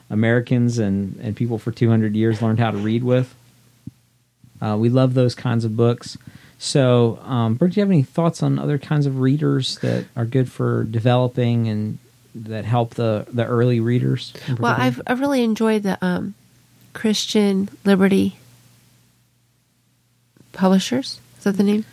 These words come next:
Speaker 1: Yeah, Christian Liberty Press.
Speaker 2: Re-, Press, there you go. Christian Liberty Press, um, has a series, and I believe it just goes through eighth grade. So there's a, a first through eighth grade, um, readers, and I really kind of enjoyed them.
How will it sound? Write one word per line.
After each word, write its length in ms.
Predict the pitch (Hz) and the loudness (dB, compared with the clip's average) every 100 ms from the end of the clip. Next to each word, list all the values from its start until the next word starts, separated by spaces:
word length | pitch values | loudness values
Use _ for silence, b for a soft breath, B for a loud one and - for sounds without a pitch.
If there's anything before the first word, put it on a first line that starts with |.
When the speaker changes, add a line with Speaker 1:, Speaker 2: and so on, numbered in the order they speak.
| - - | -8 -4
Speaker 1:
Yeah, 100 | 131 | 0
Christian 260 | 160 139 | 2 4
Liberty 220 | 131 117 | 2 2
Press. 420 | 107 - 104 - - _ - | -4 -6 -8 -10 -20 _ -2
Speaker 2:
Re-, 160 | 214 196 | 0 2
Press, 340 | - - - | 0 0 2
there 120 | 190 | 0
you 40 | 170 | 0
go. 180 | - 185 B B - | -2 -6 B B 0
Christian 280 | 226 240 | 2 2
Liberty 240 | 220 202 202 | 2 2 0
Press, 400 | - 196 185 - | 2 2 0 0
um, 280 | 208 190 185 | 2 4 4
has 180 | 190 214 | 2 0
a 80 | 185 | -2
series, 460 | - 302 262 214 | 0 2 4 2
and 160 | - 214 | 0 0
I 60 | 202 | 0
believe 320 | 202 247 294 | 0 0 0
it 120 | 277 | 0
just 180 | 247 - | -2 0
goes 140 | 220 | -2
through 180 | - - | -2 0
eighth 240 | 202 185 - | 0 0 0
grade. 200 | 175 170 | 0 2
So 120 | 185 | 0
there's 180 | 190 180 | 0 2
a, 240 | 180 - - | 0 -2 -2
a 160 | 175 | -2
first 400 | 170 - 226 - | -2 -2 -2 -4
through 160 | - 214 | -2 0
eighth 380 | 190 185 - - | 2 0 -6 -4
grade, 340 | 180 175 175 - B B B _ 175 | 0 2 0 -4 B B B _ -2
um, 400 | 170 160 170 185 _ - - - | 0 0 -2 -6 _ -20 -8 0
readers, 500 | 285 285 202 - - | 2 2 0 -2 -6
and 460 | - 220 214 208 - _ _ - | 0 4 4 2 -2 _ _ 0
I 480 | 240 262 117 92 - - _ - | 2 0 -4 -6 -10 -20 _ -6
really 280 | 254 294 247 | -4 -2 0
kind 160 | 233 | 0
of 80 | 214 | 2
enjoyed 300 | 185 208 226 | 2 0 0
them. 200 | 208 | 0